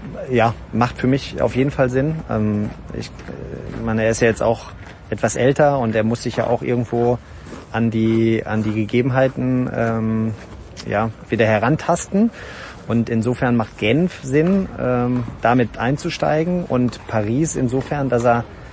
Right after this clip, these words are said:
auch, äh, Best of Five ist auch eine Anpassung und, und ein Turnier zu spielen. Und wenn er in Paris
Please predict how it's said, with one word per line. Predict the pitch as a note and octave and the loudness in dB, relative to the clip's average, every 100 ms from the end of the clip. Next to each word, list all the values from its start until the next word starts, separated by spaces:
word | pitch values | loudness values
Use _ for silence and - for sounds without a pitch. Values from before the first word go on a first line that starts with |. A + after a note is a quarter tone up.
| - - | -18 -6
auch, | - A2+ - - | 0 0 0 -2
äh, | B2 - | 0 0
Best | B2 - | 0 0
of | - | 0
Five | - D#3 - | 2 2 0
ist | - | 0
auch | - | 2
eine | C#3 A#2+ - | 4 4 4
Anpassung | A2+ A2+ B2 - E3 | 2 0 -2 -2 0
und, | C3+ A2+ | 0 -2
und | - A#2 A#2+ | -2 -2 -2
ein | |
Turnier | - A#2 B2 - | 0 2 4 2
zu | D3+ | -4
spielen. | - D#3 D#3+ | -2 2 2
Und | - A2+ | 2 2
wenn | A2+ | 2
er | A#2+ | 0
in | - A#2 | 0 0
Paris | A#2 A#2 A#2+ C3+ - | 2 2 2 0 -2